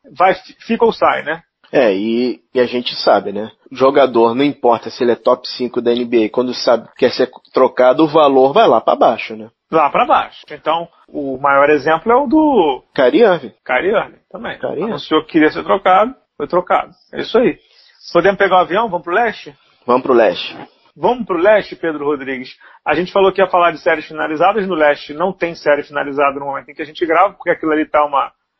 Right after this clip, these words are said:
Speaker 1: ferida aberta em todas as séries.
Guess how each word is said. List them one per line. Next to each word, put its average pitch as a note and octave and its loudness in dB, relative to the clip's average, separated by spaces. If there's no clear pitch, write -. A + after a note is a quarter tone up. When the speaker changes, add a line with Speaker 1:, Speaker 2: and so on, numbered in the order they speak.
Speaker 1:
ferida E3+ 2
aberta D3+ 0
em C#3 -16
todas F3 -2
as - -20
séries. D#3+ -2